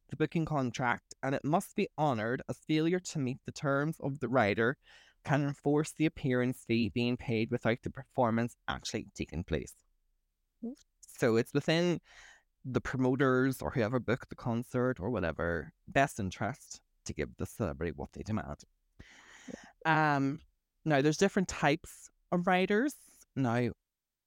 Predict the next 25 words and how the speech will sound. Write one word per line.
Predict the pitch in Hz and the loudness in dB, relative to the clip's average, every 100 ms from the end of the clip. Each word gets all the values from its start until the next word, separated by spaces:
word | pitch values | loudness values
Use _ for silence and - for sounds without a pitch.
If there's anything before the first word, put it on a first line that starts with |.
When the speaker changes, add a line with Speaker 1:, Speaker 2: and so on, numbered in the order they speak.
| - | -4
Speaker 1:
we're | 147 165 175 | 4 6 6
gonna | 175 175 | 4 2
predominantly | 160 151 139 147 | 2 4 4 2
talk | 139 131 131 | 2 2 0
about | 127 127 | 2 0
the | 69 | 0
hospitality | - 131 - 117 - 120 123 | -2 -2 -2 -6 -2 0 0
dressing | 127 113 110 - 135 | 0 -2 -2 -2 -2
room | 127 135 | -2 -2
writers, | 147 139 156 208 - _ _ - _ - | -4 -4 -2 -4 -8 _ _ -20 _ -4
but | - | -2
you | 143 | -2
can | - 165 151 | 0 4 4
also | 143 - 139 | 4 0 -2
get | 135 - | -2 -4
a | |
technical | - - 160 175 165 175 | -4 -2 0 0 0 0
writer | 175 165 170 180 - | 0 0 0 -2 -2
and | 131 120 | -4 -4
a | |
travel | - - 127 123 127 - | -4 -6 -4 -2 -2 -4
accommodation | - - 120 120 117 127 139 127 113 - _ _ | -10 -6 -4 -4 -4 -4 -4 -4 -4 -4 _ _
writer. | 110 101 69 - _ _ - - - - _ _ _ - - | -6 -4 -6 -12 _ _ -20 -20 -20 -20 _ _ _ -14 2
So | 143 135 135 - _ _ - | 4 6 4 0 _ _ 0
a | 147 139 143 | 2 2 0